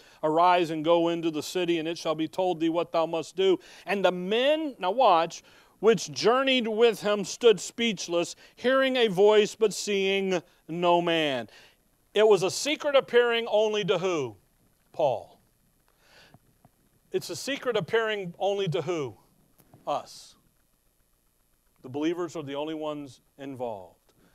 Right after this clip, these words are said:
Now, come on over, hold on to Acts nine, come back over to twenty-two, Acts twenty-two, and Act-, get Acts twenty-six.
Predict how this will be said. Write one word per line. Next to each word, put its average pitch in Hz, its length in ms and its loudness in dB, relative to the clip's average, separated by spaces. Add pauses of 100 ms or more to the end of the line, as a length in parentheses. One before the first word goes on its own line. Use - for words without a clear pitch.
(340)
Now, 123 280 -8
come 202 160 -6
on 226 140 -2
over, 151 520 -2
hold 190 280 -6
on 208 140 -4
to 185 80 -2
Acts 175 340 -4
nine, 127 500 -6 (380)
come 180 120 -10
back 214 140 0
over 190 180 0
to 147 60 -2
twenty-two, 156 840 -6
Acts 147 260 -10
twenty-two, 143 800 -8 (840)
and 147 140 -8
Act-, 160 240 -6
get 160 140 0
Acts 170 280 0
twenty-six. - 1300 -10